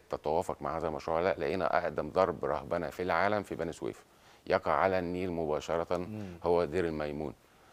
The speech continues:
Speaker 1: وده
Speaker 2: مم.
Speaker 1: اقدم ضرب رهبنه في العالم كله، لان
Speaker 2: في
Speaker 1: مصر
Speaker 2: العالم.
Speaker 1: هي من انشات الرهبنه في
Speaker 2: آه.
Speaker 1: العالم كله.
Speaker 2: آه.
Speaker 1: فبنعمل ستوب في بني سويف عند ضرب الرهبنه، ثم يستكمل الرحله الى جبل الطير اللي هو مباشره على نهر النيل،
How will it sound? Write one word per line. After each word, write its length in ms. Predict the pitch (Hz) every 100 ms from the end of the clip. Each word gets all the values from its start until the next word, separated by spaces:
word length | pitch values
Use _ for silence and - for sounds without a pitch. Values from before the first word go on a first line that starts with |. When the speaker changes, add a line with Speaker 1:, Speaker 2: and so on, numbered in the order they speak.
| -
Speaker 1:
وده 200 | - -
Speaker 2:
مم. 60 | 110
Speaker 1:
اقدم 220 | 90 87
ضرب 200 | 85 92
رهبنه 380 | 78 76 82 90
في 140 | -
العالم 320 | 90 78 87 73
كله، 280 | - 69
لان 100 | 65
Speaker 2:
في 60 | 82
Speaker 1:
مصر 240 | 101 107
Speaker 2:
العالم. 140 | 95 98
Speaker 1:
هي 240 | 95 80 - -
من 160 | 90
انشات 500 | 73 82 82 90 82
الرهبنه 440 | 67 67 69 76 71
في 80 | 107
Speaker 2:
آه. 20 |
Speaker 1:
العالم 280 | 65 69 60
كله. 220 | 65 62 - -
Speaker 2:
آه. 220 | 202 202 -
Speaker 1:
فبنعمل 680 | 82 82 80 92 104 98 90
ستوب 220 | - 104
في 380 | - - 92 85 80
بني 180 | 80
سويف 360 | 76 78 92 -
عند 180 | 69 73
ضرب 260 | 73 80
الرهبنه، 420 | 65 64 71 92 98
ثم 240 | 92 87
يستكمل 480 | 78 - - 87 73
الرحله 320 | 76 - 82
الى 260 | - 85 78 - - -
جبل 280 | 92 90
الطير 340 | 82 67 87 95
اللي 120 | 71
هو 120 | 78
مباشره 540 | 71 65 76 85 78 67
على 160 | 64
نهر 200 | 76 76
النيل، 320 | 71 69 104